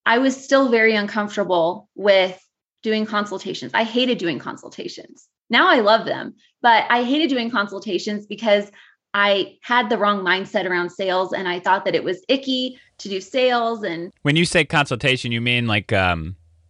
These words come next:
Speaker 2: the first call you have with somebody?
Speaker 1: Yeah, exactly. I always do a consultation with them. Like, "Let's see if this is a good fit. Let's figure out what the challenge is and, like, how we're gonna solve it." So, so, but I, I was that, they just, I hated seeing them on my calendar, even though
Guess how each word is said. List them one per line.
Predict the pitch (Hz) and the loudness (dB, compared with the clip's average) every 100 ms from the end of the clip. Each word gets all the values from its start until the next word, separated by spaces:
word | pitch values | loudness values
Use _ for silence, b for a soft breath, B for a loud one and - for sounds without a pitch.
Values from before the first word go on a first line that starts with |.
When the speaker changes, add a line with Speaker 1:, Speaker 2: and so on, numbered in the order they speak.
| _ | _
Speaker 2:
the | 120 | -2
first | - 127 - | 2 0 2
call | 117 107 | 2 2
you | 104 | 2
have | 101 98 | 0 0
with | 120 | 0
somebody? | - 131 143 - | -2 0 2 2
Speaker 1:
Yeah, | |
exactly. | 160 202 202 190 | 0 -2 -2 0
I | 170 | 0
always | 220 262 262 | 0 -2 -4
do | 254 | -6
a | 214 | -6
consultation | 226 214 202 196 190 196 190 | -4 -6 -6 -4 -4 -2 -4
with | 175 | -4
them. | 180 185 | 0 0
Like, | 180 165 - | 0 -2 0
"Let's | 202 202 | -2 -2
see | 214 | -6
if | 208 | -6
this | 196 | -8
is | 180 | -8
a | 147 | -6
good | 131 - | -6 -4
fit. | - 226 185 | 2 4 4
Let's | 180 - | 2 -2
figure | 202 185 | -4 0
out | 185 | 2
what | 185 170 - | 2 -2 -4
the | - | -10
challenge | - 208 196 196 | -4 -2 -2 -4
is | 196 190 180 | -2 -2 -2
and, | 170 | -4
like, | 165 | -4
how | 170 180 | 0 0
we're | 175 | 0
gonna | - | -6
solve | 160 190 170 | -4 -2 -2
it." | - | -4
So, | - 190 180 180 - | -2 0 0 -2 -12
so, | - 247 226 | 0 4 4
but | 247 | 4
I, | 240 | 4
I | 247 220 233 | 4 4 2
was | 247 208 - _ _ _ | 0 -4 -14 _ _ _
that, | 190 226 - - - _ _ - | 0 0 0 -6 -16 _ _ -4
they | 233 | -2
just, | 226 220 - - _ _ _ - | -2 -6 -10 -20 _ _ _ -2
I | 214 | 0
hated | 214 233 214 208 | 0 -2 0 -2
seeing | 202 180 | -2 -2
them | 165 | -2
on | 156 | -4
my | 156 170 | -4 -6
calendar, | - - - - - | -6 -6 -4 -6 -4
even | 247 269 262 | 0 2 4
though | 220 202 220 - | 6 4 2 -8